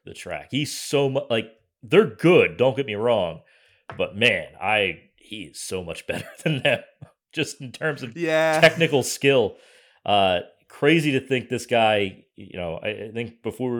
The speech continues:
Speaker 1: were recording, you said he has the voice of an angel. Hundred percent, yeah. Like, it's wild. You
Speaker 2: Angels have the voice of Jordan Mailata,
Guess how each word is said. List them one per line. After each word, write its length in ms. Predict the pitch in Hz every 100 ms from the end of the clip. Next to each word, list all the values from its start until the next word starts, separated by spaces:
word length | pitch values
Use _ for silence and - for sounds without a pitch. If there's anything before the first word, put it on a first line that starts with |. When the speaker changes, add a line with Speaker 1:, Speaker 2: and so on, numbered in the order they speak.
| 113
Speaker 1:
were 80 |
recording, 420 | 101 - 123 107 98
you 80 |
said 200 | 98 110
he 60 | 98
has 180 | 104 98
the 120 | 95 90
voice 280 | 104 117 107
of 60 |
an 60 | 98
angel. 280 | 113 107 98 - _ _ _ _ _ _ _ _ -
Hundred 340 | 151 147 117
percent, 320 | 113 - 104
yeah. 160 | 101 92 -
Like, 180 | 101 95
it's 120 | 107
wild. 480 | 95 104 156 101 - -
You 160 | 113 123
Speaker 2:
Angels 340 | 185 220 214
have 160 | 180 175
the 60 | 156
voice 360 | 127 147 143
of 80 | 123
Jordan 300 | 113 127 113
Mailata, 560 | 104 101 104 101 80